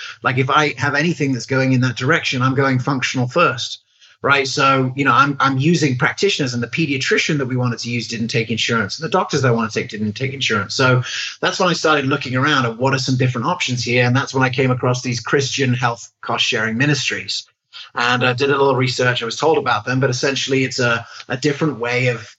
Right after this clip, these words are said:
of taking care of the downside risk of something happening, which is essentially what insurance is. And it's way cheaper. It was four forty-nine a month versus fifteen hundred. And we did a, we did a summit in two thousand fifteen where we sort of popularized this with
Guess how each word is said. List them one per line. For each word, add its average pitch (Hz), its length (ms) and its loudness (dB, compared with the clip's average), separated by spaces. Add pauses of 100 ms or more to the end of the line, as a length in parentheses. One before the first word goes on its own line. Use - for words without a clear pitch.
(100)
of 123 220 -2
taking 131 360 -2
care 123 240 2
of 117 80 -2
the 123 60 -4
downside 120 580 0
risk 120 280 0
of 117 80 -4
something 117 320 -4
happening, 110 460 0
which - 160 2
is 107 100 -6
essentially 110 340 -2
what 110 120 2
insurance 117 440 0
is. 110 360 0 (640)
And 143 120 0
it's 127 120 -6
way 143 180 4
cheaper. 185 400 0
It 104 80 -2
was 120 140 -6
four 135 500 2
forty-nine 131 640 2
a 143 60 2
month 120 340 -2
versus 117 380 -4
fifteen 123 360 -2
hundred. 143 320 2
And 117 140 0
we 131 80 2
did 151 240 4
a, 123 220 -2
we 135 100 -4
did 151 140 0
a - 20 -4
summit 151 460 -2
in 127 40 -8
two 131 140 -6
thousand 123 360 0
fifteen 135 500 0
where 117 100 2
we 113 60 -2
sort 113 160 -2
of 107 100 -4
popularized 127 720 2
this 120 220 -2
with 113 200 -4